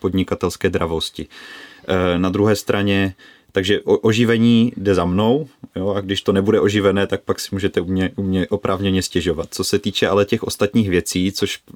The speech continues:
jakoby ře-, řešil náš odbor, byť se to našeho odboru týká fakt jako minimálně, tak jako kdo bude odečítat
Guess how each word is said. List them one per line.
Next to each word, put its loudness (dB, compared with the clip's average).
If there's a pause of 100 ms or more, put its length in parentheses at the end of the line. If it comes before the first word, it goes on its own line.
(140)
jakoby -2
ře-, -4
řešil 0
náš 0
odbor, 0
byť -4
se 0 (200)
to -2
našeho 0
odboru -2
týká -2
fakt -8
jako -2 (280)
minimálně, 0
tak -4
jako -2 (480)
kdo 0
bude 4
odečítat -2